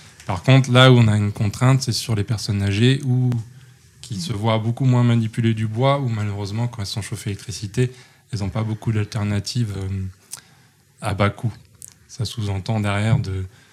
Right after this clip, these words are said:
révolutionner l'énergie de chauffage chez eux, et c'est assez compliqué. Ça sous-entend d'investir dans des réseaux de chauffage central, ça coûte très cher, puis derrière, il faut réinvestir dans une production de chaleur sous forme de chaudière.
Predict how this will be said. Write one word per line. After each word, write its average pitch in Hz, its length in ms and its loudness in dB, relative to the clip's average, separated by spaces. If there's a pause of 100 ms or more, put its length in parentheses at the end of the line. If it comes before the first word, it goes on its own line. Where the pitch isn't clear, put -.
(380)
révolutionner 110 720 2
l'énergie 104 600 0
de - 60 -12
chauffage 104 360 -4
chez 104 320 -4
eux, 131 120 2
et 120 60 0
c'est 98 260 -6 (240)
assez - 300 -6
compliqué. 113 420 -6 (600)
Ça - 160 -14
sous-entend 98 360 -6
d'investir 98 440 -4
dans 95 100 -2
des 92 260 -2 (460)
réseaux 95 180 -4
de 92 60 -2
chauffage 95 300 -4
central, 107 500 -2 (300)
ça - 180 -16
coûte - 180 -14
très - 160 -8
cher, 113 300 0
puis - 100 -6
derrière, 95 220 -2
il - 40 -14
faut 101 120 -10
réinvestir 104 600 -4
dans 101 100 -6
une 98 180 -6
production 104 520 -6
de 98 100 -4
chaleur 101 320 -2
sous - 120 -14
forme 98 200 -10
de 92 80 -8
chaudière. 107 460 -2